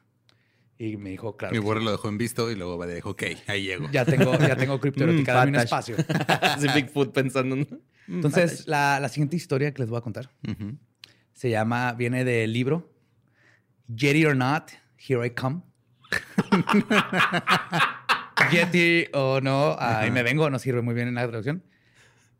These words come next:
Speaker 1: Dos puntos. An Erotic Monster Adventure, o sea, una,
Speaker 2: Una
Speaker 1: una aventura de monstruos erótica. Del libro
Speaker 3: O
Speaker 1: de
Speaker 3: una aventura monstruosamente erótica.
Speaker 1: Yes,
Speaker 2: Ujú.
Speaker 1: me gusta más. Esta es parte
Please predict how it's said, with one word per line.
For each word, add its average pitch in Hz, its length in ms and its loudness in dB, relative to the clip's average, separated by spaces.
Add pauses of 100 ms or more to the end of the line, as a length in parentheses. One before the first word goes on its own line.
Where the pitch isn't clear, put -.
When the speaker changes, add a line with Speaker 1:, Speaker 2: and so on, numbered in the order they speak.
(260)
Speaker 1:
Dos 147 280 0
puntos. 160 420 0 (1040)
An 147 140 2
Erotic 135 320 2
Monster 143 320 2
Adventure, 135 460 -2 (200)
o 117 80 -16
sea, 107 140 -12
una, 107 480 -8 (100)
Speaker 2:
Una 95 260 -6
Speaker 1:
una 131 200 -2
aventura 123 760 0
de 113 280 -8
monstruos 110 380 -10
erótica. 139 420 -6 (380)
Del 139 220 2
libro 151 300 4
Speaker 3:
O - 20 4
Speaker 1:
de 151 100 6
Speaker 3:
una 160 140 4
aventura 160 600 2 (120)
monstruosamente 139 760 0
erótica. 147 420 -2
Speaker 1:
Yes, 127 220 -2
Speaker 2:
Ujú. 104 300 -6
Speaker 1:
me 120 80 -4
gusta 123 220 -6
más. 151 280 -2 (460)
Esta 160 260 2
es 165 120 0
parte 175 600 0